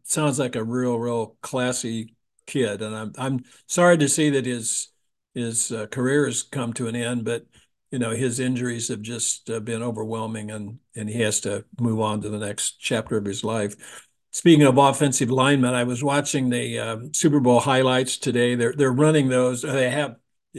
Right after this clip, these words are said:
ever since yesterday, uh, each Super Bowl, and they do the highlights of that. And so I was watching Super Bowl thirty-eight,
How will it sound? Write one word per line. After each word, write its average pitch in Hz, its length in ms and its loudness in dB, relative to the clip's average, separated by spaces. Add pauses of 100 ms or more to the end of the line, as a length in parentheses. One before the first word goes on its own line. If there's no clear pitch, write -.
(100)
ever 131 240 -6
since 117 260 -6
yesterday, 117 600 -6 (680)
uh, 123 420 -2
each 147 300 4
Super 151 260 2
Bowl, 120 360 2
and 120 80 -4
they 120 100 -4
do 123 180 -2
the 117 120 -2
highlights 117 540 -2
of 101 80 -6
that. 113 220 -4
And 113 80 -10
so 131 140 -4
I 117 40 -2
was 113 140 -4
watching 123 420 -2
Super 123 280 -8
Bowl 110 200 -4
thirty-eight, 147 680 -2